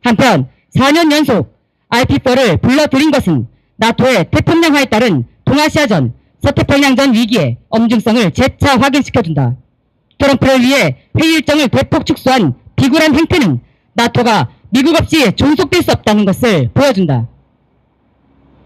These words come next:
전쟁이 격화될수록 제국주의 진영의 취약성은 더욱 드러날 수밖에 없다. 세계 인류는 세계 반제 투쟁으로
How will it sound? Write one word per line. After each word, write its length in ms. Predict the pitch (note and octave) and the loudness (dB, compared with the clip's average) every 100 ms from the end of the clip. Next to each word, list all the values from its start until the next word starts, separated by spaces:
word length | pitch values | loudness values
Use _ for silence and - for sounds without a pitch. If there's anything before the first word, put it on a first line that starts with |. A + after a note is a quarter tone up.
| - | -8
전쟁이 600 | - C#4 C#4+ C#4+ C#4+ A#3+ | 0 2 2 2 2 0
격화될수록 720 | E3 C#4 E4+ E4 - G3 C#3+ - _ _ _ _ A#3+ | 0 -2 0 -2 0 -2 -2 -6 _ _ _ _ -2
제국주의 360 | C#4 D4 F4 | 0 0 0
진영의 340 | B3+ C4 B3 B3 | 2 2 0 0
취약성은 600 | A#3+ G3+ A3 A#3 G3 D#3 | -2 -2 0 0 0 0
더욱 380 | B3 C#4 - - _ - | 0 0 -2 -10 _ -4
드러날 280 | C#4 C#4+ D4 | 0 2 0
수밖에 400 | - C#4+ - C#4+ | 0 -2 -2 -2
없다. 380 | - - C3 B2 - _ _ - | -2 -2 -2 -4 -10 _ _ -4
세계 320 | C4 C4 C4+ | 0 2 2
인류는 420 | B3+ C4 G#3+ B2 - _ | 2 2 0 -2 -6 _
세계 280 | - D4 D#4+ | -4 -2 0
반제 320 | C#4 D4+ E4+ | 0 0 0
투쟁으로 580 | - F4 F4+ C4 D3 | -2 0 0 0 0